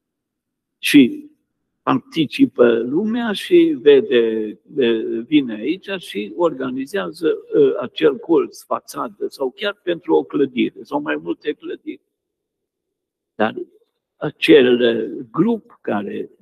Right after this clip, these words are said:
gândește regimul de înălțime, densitatea, în, e, cum să spun, e,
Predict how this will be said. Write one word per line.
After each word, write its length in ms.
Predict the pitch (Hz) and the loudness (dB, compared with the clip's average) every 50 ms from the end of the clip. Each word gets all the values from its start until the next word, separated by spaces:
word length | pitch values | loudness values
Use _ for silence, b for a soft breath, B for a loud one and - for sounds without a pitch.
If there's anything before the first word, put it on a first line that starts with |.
| - _ _ - | -20 _ _ -6
gândește 800 | 120 120 123 127 143 156 175 180 175 - - - - - - _ _ _ _ _ _ _ _ _ _ | 2 2 2 2 2 4 4 4 4 4 -2 -12 -10 -12 -12 _ _ _ _ _ _ _ _ _ _
regimul 720 | - - 117 139 135 139 147 185 190 175 156 151 143 139 | -2 4 4 4 4 4 0 -2 -2 -2 -2 -2 -4 -2
de 120 | 135 127 123 | 0 -2 -2
înălțime, 800 | 123 120 110 107 - - _ _ - - - - _ - - - - - 427 - 156 151 | -2 -2 -10 -12 -14 -16 _ _ -16 -14 -14 -14 _ -20 -20 -20 -16 -8 -4 -4 -4 -2
densitatea, 1300 | 143 139 139 135 131 131 - 175 165 143 - 175 160 147 135 _ _ - 110 110 98 - - - - - | 4 4 4 4 4 -2 -4 -8 -10 -8 -4 -4 -4 -4 -6 _ _ -18 -18 -18 -18 -20 -20 -20 -20 -12
în, 240 | 143 135 131 139 135 _ _ _ - | -4 -2 -2 -2 -4 _ _ _ 0
e, 300 | 170 147 139 147 143 135 | 2 2 4 4 2 0
cum 240 | 120 110 - 156 151 | 0 -4 -8 -10 -12
să 140 | 131 - 139 | -8 -6 -8
spun, 360 | 143 - - 147 151 139 139 | -8 -8 -6 -6 -6 -6 -4
e, 280 | 131 131 127 127 117 | -4 -4 -4 -6 -8